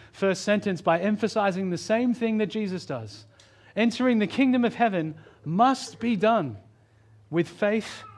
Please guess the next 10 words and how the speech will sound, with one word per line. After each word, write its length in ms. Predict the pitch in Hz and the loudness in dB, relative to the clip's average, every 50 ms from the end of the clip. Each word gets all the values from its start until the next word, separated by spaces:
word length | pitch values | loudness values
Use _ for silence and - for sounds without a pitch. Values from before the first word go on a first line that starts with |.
| - - - - - - - | -20 -20 -20 -20 -20 -10 -4
like 240 | 151 156 160 - | -4 -4 -4 -4
a 40 | 160 | -8
child. 400 | 151 - 143 120 101 98 101 104 - - - - - _ _ _ _ _ _ _ _ _ _ _ _ _ _ _ _ _ _ _ _ _ _ _ _ _ _ _ _ _ - - _ _ _ _ _ _ _ _ _ - - _ _ _ _ _ _ _ _ _ _ _ - | -12 -10 -12 -12 -12 -14 -18 -20 -20 -20 -20 -20 -20 _ _ _ _ _ _ _ _ _ _ _ _ _ _ _ _ _ _ _ _ _ _ _ _ _ _ _ _ _ -20 -20 _ _ _ _ _ _ _ _ _ -20 -20 _ _ _ _ _ _ _ _ _ _ _ -2
There 240 | 147 190 196 190 190 | 2 4 4 6 6
is 180 | 196 185 160 | 4 2 2
a 300 | 170 180 175 170 165 151 - - - - | 0 0 2 2 0 0 -6 -12 -20 -18
humble 640 | - - - 220 220 226 220 214 233 226 220 220 220 208 | -14 -4 0 0 2 2 4 4 4 4 4 2 -2 -2
and 200 | 185 185 180 165 | -4 -4 -4 -2
innocent, 640 | 202 208 208 185 - - 156 139 135 - - - _ _ _ _ _ _ _ _ - | -2 -2 -2 -2 -4 -6 -8 -8 -8 -12 -16 -20 _ _ _ _ _ _ _ _ -16
childlike 760 | - - - - 202 202 214 202 180 196 196 190 190 - - | -16 -12 -2 2 4 4 4 4 4 2 0 0 -2 -6 -10